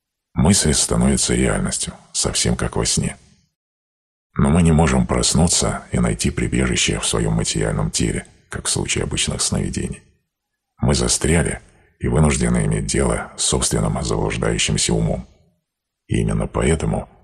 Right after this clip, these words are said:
бордо становления так жутко. В каком-то смысле у бордо вы не можете отвлечься. Отвлечение подразумевает, что вы отвлекаетесь от чего-то,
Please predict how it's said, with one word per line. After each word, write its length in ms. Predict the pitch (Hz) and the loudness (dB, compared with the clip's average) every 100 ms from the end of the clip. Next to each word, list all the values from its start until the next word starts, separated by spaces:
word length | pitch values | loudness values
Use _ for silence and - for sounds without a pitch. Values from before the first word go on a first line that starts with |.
| _ _ - | _ _ -4
бордо 400 | - 53 50 67 | -2 -2 0 0
становления 840 | - 52 52 58 - 57 50 - | 0 0 0 2 2 2 -2 -4
так 200 | - 60 | -4 -2
жутко. 460 | - 57 50 - - - _ _ _ _ _ _ _ _ _ _ | -2 -4 -4 -8 -10 -12 _ _ _ _ _ _ _ _ _ _
В 120 | - | -6
каком-то 440 | - 69 95 - 78 | -4 4 4 4 2
смысле 640 | - 82 95 71 - - | 4 4 4 2 0 0
у 120 | - 55 | -2 0
бордо 420 | 62 64 - 82 | 0 2 2 4
вы 140 | 64 | 4
не 80 | 62 | 4
можете 420 | 62 73 - 185 | 4 2 0 -2
отвлечься. 560 | - - - - - - _ _ _ _ _ _ _ _ _ _ _ _ _ _ - | 0 0 -2 -2 -6 -10 _ _ _ _ _ _ _ _ _ _ _ _ _ _ -8
Отвлечение 640 | - - 55 - 85 76 | -6 -2 -2 4 6 6
подразумевает, 800 | 64 57 55 55 55 60 73 - - | 4 0 0 0 0 2 2 0 -4
что 220 | - - | -4 -2
вы 80 | 55 | 0
отвлекаетесь 720 | - - 60 - - - - | 0 -2 0 2 2 0 -2
от 80 | - | -2
чего-то, 500 | - - 50 - - | -2 -2 -4 -6 -12